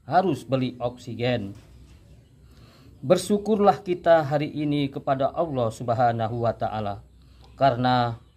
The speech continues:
hari ini masih diberi Allah kita nikmat sehat. Selawat dan salam tetaplah kita curah limpahkan kepada manusia yang paling suci hatinya,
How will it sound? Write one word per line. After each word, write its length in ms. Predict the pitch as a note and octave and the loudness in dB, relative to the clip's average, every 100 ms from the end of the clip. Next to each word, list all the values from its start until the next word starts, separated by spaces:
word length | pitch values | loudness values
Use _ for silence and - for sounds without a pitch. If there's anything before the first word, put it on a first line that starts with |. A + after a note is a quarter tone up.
| _ _ _ - | _ _ _ -4
hari 320 | C3 C3 C3+ | -2 0 -2
ini 380 | C3+ C3+ B2 A#2+ | -2 0 -2 -2
masih 460 | C#3 C#3+ D3 C#3+ - - - | -2 -2 -2 -10 -12 -20 -6
diberi 520 | C3+ B2+ C#3+ D3 B2 - | -4 -2 0 -2 -2 -4
Allah 400 | D#3 D3+ B2+ A2+ - - | -4 0 -2 -2 -10 -12
kita 400 | F3+ F#3 - C#3+ | -8 -8 0 2
nikmat 560 | B2+ C3+ - B2 A#2 - | 2 0 -4 -8 -10 -8
sehat. 480 | A2 F#2+ A2 G#2 - - - - _ - - - - - - _ - - _ - - - - - - - | -8 -2 -2 -2 -12 -20 -20 -20 _ -20 -20 -20 -20 -20 -20 _ -20 -20 _ -20 -20 -18 -14 -14 -14 -18
Selawat 520 | - F#3 F#3 F#3 F3+ E3+ | 2 6 6 6 4 0
dan 160 | E3 | -2
salam 680 | D3+ D#3+ E3 E3 E3 E3 D#3+ - | 2 4 6 6 4 0 -10 -12
tetaplah 520 | C3+ C#3+ D3 D3 D3+ - | -8 -4 -4 -2 -2 -2
kita 320 | D3+ C3+ D3+ | -10 0 0
curah 280 | - D3+ D3+ | 0 4 4
limpahkan 800 | D3 C#3+ C3+ D3+ - D3+ C3+ B2+ - - - - - - - - - - | 4 -2 0 -2 -2 -2 -2 -4 -14 -20 -20 -20 -20 -20 -20 -20 -20 -14
kepada 400 | A2 B2+ C#3 D3+ | 0 2 4 4
manusia 600 | D3+ D#3+ D#3+ D#3 D#3+ D#3+ | 2 0 -4 -2 2 4
yang 240 | D#3+ E3 D#3 | 4 0 0
paling 320 | D#3+ E3 E3+ | 0 0 -6
suci 480 | - G3+ - F3+ C3 | -6 -6 -4 -4 0
hatinya, 680 | D3 C#3 C#3 C3 C#3 A#2 | -2 -2 -2 0 0 -2